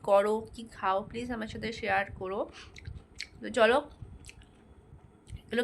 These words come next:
খেয়ে নিই, তারপরে তোমাদের সাথে কথা বলছি, কারণ আজকে এনার্জি একটু ডাউন আছে। তো finally আমার রাতের খাবার নিয়ে চলে এসেছি। এখন বাজে ওই সাড়ে নটা মতো বাজে,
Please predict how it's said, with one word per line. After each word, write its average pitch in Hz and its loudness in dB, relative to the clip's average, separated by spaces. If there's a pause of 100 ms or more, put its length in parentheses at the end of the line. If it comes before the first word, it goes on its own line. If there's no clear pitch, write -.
খেয়ে 233 4
নিই, 226 0
তারপরে 214 6
তোমাদের 208 -2
সাথে 240 -2
কথা 214 2
বলছি, 214 -4
কারণ 196 6
আজকে 185 -4
এনার্জি 196 0
একটু 202 -6
ডাউন 185 2
আছে। 170 -2 (720)
তো - 12
finally 285 12
আমার 311 12
রাতের 254 12
খাবার 269 8
নিয়ে 294 4
চলে 240 6
এসেছি। 285 0
এখন 262 4
বাজে 240 6
ওই 262 0
সাড়ে 233 6
নটা 240 4
মতো 240 0
বাজে, 214 6